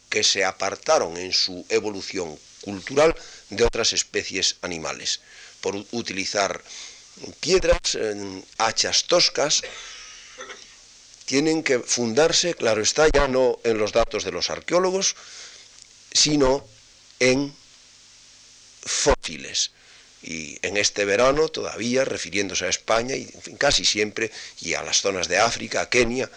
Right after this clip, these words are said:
nos, no-, nos hacen remontar lo que se, lo que podía ser historia primitiva a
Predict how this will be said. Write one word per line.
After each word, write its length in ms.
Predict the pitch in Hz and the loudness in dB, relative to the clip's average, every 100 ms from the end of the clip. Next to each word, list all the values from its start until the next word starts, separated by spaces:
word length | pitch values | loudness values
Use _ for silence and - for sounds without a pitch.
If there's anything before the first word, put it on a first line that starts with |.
| - - - - | -18 -20 -20 -8
nos, 300 | 95 90 - 92 | -2 0 0 -4
no-, 500 | 82 - 87 92 - - | -12 -12 -8 -8 -8 -4
nos 200 | 104 160 | 0 2
hacen 400 | 165 - 95 85 | 2 0 -6 -6
remontar 840 | 101 110 131 131 131 120 170 104 92 | -4 2 4 6 4 4 2 2 -2
lo 140 | 92 | -6
que 160 | 101 90 | -4 -4
se, 180 | - - - | -4 -8 -14
lo 180 | 95 98 | -4 -2
que 100 | - | -2
podía 320 | 95 101 123 | -4 0 2
ser 240 | 117 113 113 | 4 2 2
historia 560 | 123 - 156 - 131 | 0 2 0 2 0
primitiva 640 | - 107 98 - 117 101 92 - - - - - - - | 0 -6 -8 -6 -4 -2 -2 -4 -10 -18 -20 -20 -14 -8
a 340 | 98 92 82 | -4 -6 -8